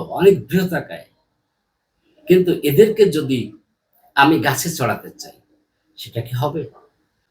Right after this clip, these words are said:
অতএব আমি বুঝাতে চাচ্ছি যে তুমি যে কাজের জন্যে পারফেক্ট, সেই কাজটাকে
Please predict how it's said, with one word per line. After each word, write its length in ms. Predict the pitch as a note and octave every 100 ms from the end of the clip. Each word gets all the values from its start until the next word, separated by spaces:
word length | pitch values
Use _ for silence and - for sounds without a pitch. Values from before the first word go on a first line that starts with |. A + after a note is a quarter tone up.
| _ _ _
অতএব 340 | D#3 F3 G#3 E3+
আমি 120 | D#3+ E3+
বুঝাতে 300 | C#3+ G3 F#3+ -
চাচ্ছি 340 | A2 G2 - F2 - _ _ _ _
যে 80 | C#3 C#3+
তুমি 260 | F#3 G#3+ B3+ B3 E3+
যে 100 | D3+ E3+
কাজের 280 | E3+ E3+ F3 C3
জন্যে 440 | D#3+ F3+ G#3 G#3 B2 A#2+ - _ _ _ _ - _ _
পারফেক্ট, 580 | D#3 E3+ - - - - - - _ _ _ _ _
সেই 320 | - - E3 E3+
কাজটাকে 400 | E3+ - C3 B2